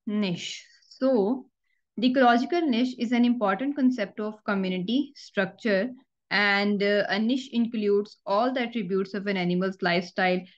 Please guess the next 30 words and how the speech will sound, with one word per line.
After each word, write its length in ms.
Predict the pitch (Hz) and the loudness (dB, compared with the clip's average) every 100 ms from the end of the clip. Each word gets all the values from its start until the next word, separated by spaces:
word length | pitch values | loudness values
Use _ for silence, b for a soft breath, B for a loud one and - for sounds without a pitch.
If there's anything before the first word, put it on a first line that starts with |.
| _ | _
where 280 | 180 214 214 | -2 2 2
it 160 | 208 | 0
looks 340 | 214 202 202 - | -2 -4 -4 -6
for 200 | 202 196 | 0 0
food, 520 | 190 - 214 220 208 | 0 -4 -2 0 0
what 200 | 196 202 | 0 0
it 200 | 190 190 - - | 0 -2 -6 -2
eats, 460 | 202 208 208 - - | 2 2 0 -6 -4
where 200 | 196 202 | 0 0
it 200 | 185 185 | 0 -4
nests, 600 | 180 190 220 226 - _ | -2 0 -2 -4 -18 _
and 220 | - 233 220 | -2 0 0
what 180 | 220 | -2
conditions 480 | - 208 196 196 214 | -2 0 0 -2 -2
of 140 | 208 202 | -2 -4
the 80 | |
temperature 540 | 196 180 175 185 185 208 | -2 -2 -2 -4 -2 -4
and 260 | 185 185 | -2 -2
the 40 | 180 | 0
moisture 560 | 180 170 175 - 269 - | 0 -2 -4 -4 -4 -4
it 180 | 185 196 | -6 -6
requires. 680 | 180 170 156 160 156 _ - | -6 -6 -6 -6 -10 _ -18
Okay. 300 | 175 190 254 - _ _ _ _ _ _ _ _ _ | -8 -6 -6 -12 _ _ _ _ _ _ _ _ _
Now 180 | - 262 | 2 4
the 100 | 277 | 4
trophic 400 | 285 240 220 320 | 6 4 4 -2
structure 420 | - 330 311 320 | -2 -2 -2 -2
of 100 | 311 | -2
the 80 | 311 | 0
ecosystem. 760 | 277 262 311 320 294 - 302 | 0 0 -4 -6 -6 -2 -2